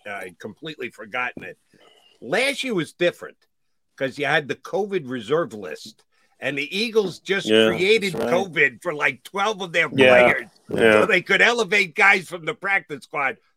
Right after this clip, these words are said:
Speaker 1: So when I affectionately called that game against Dallas, the Cowboys versus the J V,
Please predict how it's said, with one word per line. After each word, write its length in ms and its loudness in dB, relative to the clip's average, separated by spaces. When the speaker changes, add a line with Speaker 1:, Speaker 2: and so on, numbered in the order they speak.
Speaker 1:
So 200 -6
when 180 -2
I 480 0
affectionately 720 -8
called 300 -4
that 180 -8
game 220 -6
against 360 -8
Dallas, 480 -8
the 80 -12
Cowboys 480 -4
versus 340 -6
the 60 -18
J 320 -4
V, 340 -8